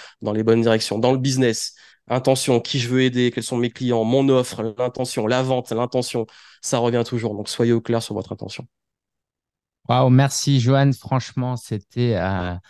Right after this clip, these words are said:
Speaker 2: génial. J'ai l'impression d'avoir tourné, euh, trois interviews en, en un. Euh, j'ai appris beaucoup de choses. Ça m'a beaucoup inspiré. Merci pour tout ce que t'as partagé.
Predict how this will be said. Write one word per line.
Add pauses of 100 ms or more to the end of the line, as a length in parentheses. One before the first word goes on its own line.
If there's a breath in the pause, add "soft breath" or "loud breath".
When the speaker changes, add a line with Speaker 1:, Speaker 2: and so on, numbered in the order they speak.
(400 soft breath)
Speaker 2:
génial.
J'ai
l'impression
d'avoir
tourné,
euh,
trois
interviews
en,
en
un.
Euh,
j'ai
appris
beaucoup
de
choses.
Ça
m'a
beaucoup
inspiré.
Merci
pour
tout
ce
que
t'as
partagé.